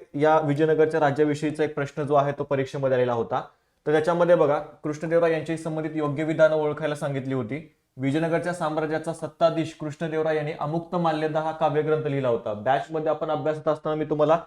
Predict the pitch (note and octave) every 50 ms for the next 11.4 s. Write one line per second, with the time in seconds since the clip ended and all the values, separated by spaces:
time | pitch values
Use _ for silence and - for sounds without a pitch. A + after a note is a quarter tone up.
0 | - _ _ _ _ _ _ - D3+ E3 E3 D#3+ D#3+ D#3 D#3 E3 E3 E3 - D#3+
1 | D#3 D#3 D3+ D#3 E3 D#3+ D3+ D#3+ D#3 D3+ E3+ E3 - E3+ E3 E3 - D3 C#3+ D3+
2 | D#3 D3+ D#3 E3+ D#3+ D#3 D3+ D3+ D3 D#3 D#3 D#3 D3+ C#3+ D3 D3 D3+ D3 D#3 D3+
3 | C#3+ D3+ D3 D3 D3+ C#3 - E3+ - - D#3+ D3+ - E3+ D#3 D#3 D#3 D3+ D3+ D3+
4 | C3+ D3 C#3 C#3+ C3 C#3 C3+ C3 B2+ A#2+ A#2+ A#2 A2 G#2+ - - - _ _ _
5 | _ _ _ _ D#3+ D#3+ E3+ D#3+ E3+ F3 F3 F3 F3 E3 D#3 C#3+ C3 D3+ E3 -
6 | - - _ _ _ C#3 D3 D3+ D#3+ D#3 E3 F#3 F3+ C#3+ D#3+ F3+ F#3+ F#3+ F3+ -
7 | - _ _ C#3+ E3 E3+ E3+ E3+ D#3+ D3+ D3+ E3+ E3+ E3 E3+ E3 D#3 D#3+ E3 D#3+
8 | - - - _ _ - C#3 C#3+ C#3 C#3 - - D3 C#3 C3+ C#3+ C#3 C3+ D3+ D#3
9 | D#3 D#3 D3+ - - _ C3 B2+ C3 C3 B2+ D3+ D3 - D#3 C#3+ C#3+ C#3+ D3 D3
10 | D3+ C#3+ D3 C#3+ C#3 C3+ - D3+ D#3+ D#3+ - _ _ _ _ _ - D3+ D3 C3
11 | C3+ C#3+ D#3 D#3+ C#3+ D#3+ E3